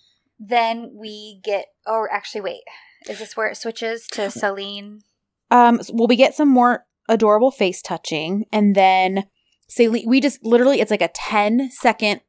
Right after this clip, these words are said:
Speaker 2: switch from them to Celine not finding Federi and leaving him a voicemail, basically.
Speaker 1: Yeah, 'cause he didn't show up at his parents' for dinner.
Speaker 2: Right.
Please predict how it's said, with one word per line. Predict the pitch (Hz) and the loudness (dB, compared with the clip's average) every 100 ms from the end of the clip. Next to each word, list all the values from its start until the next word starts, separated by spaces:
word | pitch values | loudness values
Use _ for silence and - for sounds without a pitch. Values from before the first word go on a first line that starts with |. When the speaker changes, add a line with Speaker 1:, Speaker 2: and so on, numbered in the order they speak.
| _ | _
Speaker 2:
switch | - 220 196 - | -2 0 0 0
from | 202 202 | 0 4
them | 190 196 | 4 2
to | 196 | -2
Celine | - 208 196 196 | -2 0 0 -2
not | 190 170 | 2 0
finding | - 202 196 196 | 0 -2 -2 0
Federi | 214 190 190 | 0 0 -2
and | 190 | -2
leaving | 190 190 190 | -2 -2 -2
him | 190 | -4
a | 165 | -2
voicemail, | 151 147 - 101 | -4 -4 -8 -6
basically. | 143 151 214 - | -6 -4 -2 -2
Speaker 1:
Yeah, | 185 | -2
'cause | 262 | -2
he | 262 269 | -2 -2
didn't | 247 214 | -2 -2
show | 214 | -2
up | 190 196 | 0 0
at | 185 | -4
his | 180 | -4
parents' | - 175 151 147 - - | -4 -6 -6 -8 -12 -10
for | 175 | -8
dinner. | 170 143 135 135 170 220 | -8 -8 -10 -10 -12 -2
Speaker 2:
Right. | - 85 | 0 0